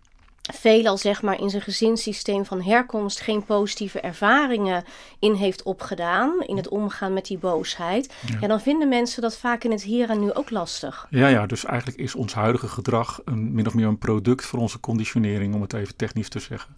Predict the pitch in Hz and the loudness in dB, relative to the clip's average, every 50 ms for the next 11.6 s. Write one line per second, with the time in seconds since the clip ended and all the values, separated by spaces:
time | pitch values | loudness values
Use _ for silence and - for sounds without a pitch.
0 | - - 240 320 311 196 151 - - 131 135 131 104 90 - - - - - - | -4 -2 0 0 0 0 -2 0 2 4 4 4 4 2 -2 -10 -20 -20 -18 -18
1 | - - - - - - - 147 147 - 160 151 156 - - 165 170 151 - 160 | -18 -18 -18 -20 -12 -4 0 0 2 2 2 2 2 4 4 4 4 4 4 4
2 | 147 143 147 165 202 220 247 - - - 113 - 131 135 135 135 131 113 117 127 | 6 6 6 6 6 6 6 4 2 -4 -6 -2 2 4 4 4 4 4 4 2
3 | 131 127 117 117 135 135 123 120 - - - 131 113 113 110 110 113 113 110 107 | 2 4 4 6 8 8 6 4 0 -6 -4 -2 0 0 0 0 0 -2 -2 -2
4 | 107 117 - 147 - 135 135 123 117 117 120 123 - - 127 - - 131 120 117 | -4 -4 -6 -8 -8 -8 -6 -2 2 2 2 2 2 -2 -6 0 4 6 6 6
5 | 110 110 135 135 127 117 120 113 - - 127 117 113 - 117 107 110 110 123 139 | 6 6 4 4 4 4 2 0 0 2 2 2 2 2 2 2 4 2 2 2
6 | 151 147 - 147 131 135 143 151 147 160 175 202 254 - - _ - - - - | 0 0 -2 0 2 2 2 2 2 2 2 2 0 0 -4 _ -20 -20 -20 -20
7 | - - - - - _ - 123 - - 127 - - 127 127 - - - 220 214 | -20 -20 -20 -20 -10 _ -4 -2 -2 -2 -2 -4 -4 -6 -8 -6 -4 -4 -6 -4
8 | - - 123 127 135 123 127 135 123 123 - 143 131 135 - 127 123 127 139 147 | -2 0 2 2 2 2 2 0 -2 -2 0 0 -2 -2 0 -2 -2 0 0 -2
9 | 170 190 202 - 135 - 160 156 - 151 139 - 156 147 - - 139 135 135 135 | -2 -2 -2 -4 -6 -6 -8 -8 -8 -8 -8 -8 -10 -8 -6 -4 -2 -2 -2 -2
10 | 151 - 135 135 - 131 139 147 143 127 - - - - - 175 151 - 156 151 | -2 -4 -4 -2 0 0 0 0 0 -2 -4 -6 -6 -8 -8 -8 -8 -8 -6 -6
11 | 147 156 151 - 202 185 220 269 - - - | -6 -6 -6 -6 -6 -6 -6 -8 -10 -16 -20